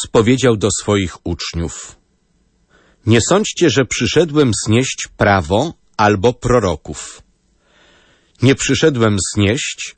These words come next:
ale wypełnić. Zaprawdę bowiem powiadam wam, dopóki niebo i ziemia nie przeminą, ani jedna jota, ani jedna kreska nie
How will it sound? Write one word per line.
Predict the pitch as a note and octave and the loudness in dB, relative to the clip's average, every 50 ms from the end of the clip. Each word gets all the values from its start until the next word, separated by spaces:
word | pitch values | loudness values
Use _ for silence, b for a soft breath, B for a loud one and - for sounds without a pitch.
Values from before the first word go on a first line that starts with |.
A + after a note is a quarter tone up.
| _ | _
ale | - F2 F2 G2 - | -2 0 0 2 2
wypełnić. | C3 E3 - - F2+ D#2 D2 D2 D2+ D2+ D2+ - - - - - _ _ _ _ _ _ _ _ _ _ _ _ _ _ _ _ _ _ _ _ - F2+ | 0 -2 -4 -4 -4 -4 -4 -6 -8 -8 -8 -10 -10 -10 -12 -14 _ _ _ _ _ _ _ _ _ _ _ _ _ _ _ _ _ _ _ _ -6 -2
Zaprawdę | G2 G2 - - G2+ G#2 G2 F#2+ F2+ A2 G#2+ G2+ E2+ | -2 -2 0 0 0 0 0 2 0 0 0 0 0
bowiem | G#2 G#2 F#2+ F#2+ A2 A2+ A2 | 0 0 0 0 0 -2 -2
powiadam | - - A2+ G2 A#2 C3 D3 A#2+ A2 G2 F#2 | -2 -2 0 2 2 0 0 0 -2 -4 -4
wam, | E2 E2+ F2+ F2+ F2 E2+ F2+ G2 - b b b b b b b b b b b b b b _ | -4 -4 -4 -4 -4 -6 -10 -14 -16 b b b b b b b b b b b b b b _
dopóki | - G#2+ B2 A#2 - - G3+ - - - D#3 | 0 2 2 4 4 2 0 0 0 0 2
niebo | B2 A#2+ B2 C3 C#3+ C3 E3 D#3+ - - | 4 4 4 2 2 2 0 0 0 -2
i | C3 A2+ F2+ | -6 -6 -2
ziemia | F2 G#2+ G#2+ G#2 G2 G2 G2+ A2+ C#3 - - _ _ _ | 0 0 2 2 0 0 -2 -2 -2 -4 -8 _ _ _
nie | - A2 A2 - | -2 0 0 0
przeminą, | - - - - D#3 C3 A2 G2 F#2 E2+ F2+ G2+ B2 D#3 E3 E3+ - _ _ _ b b b b b b b _ _ | -2 -4 -2 0 0 0 0 0 -2 -2 -4 -4 -6 -8 -10 -14 -18 _ _ _ b b b b b b b _ _
ani | A2+ A2 A2+ A2+ A2 G#2 F#2+ | 0 2 2 2 2 0 2
jedna | G#2 C3+ D#3+ D#3+ _ - E3+ E3+ E3 | 2 0 0 0 _ -2 0 0 2
jota, | D3 G#2+ G2+ F2+ - - - D2+ D2 - - _ _ _ _ _ _ _ | 2 0 0 -2 -4 -6 -10 -10 -10 -10 -14 _ _ _ _ _ _ _
ani | A#2+ A#2 B2 B2 B2 A#2 A2+ | 2 2 4 4 2 2 2
jedna | C3+ E3 G3 - - E3 C3+ A2+ | 2 0 0 0 -2 0 0 0
kreska | - - C3 E3+ F#3+ - - - - D#3 C#3+ C3+ - _ _ - | 0 0 0 0 0 -2 -4 -4 0 0 0 0 -2 _ _ -2
nie | A#2+ A#2 C3 | 2 4 4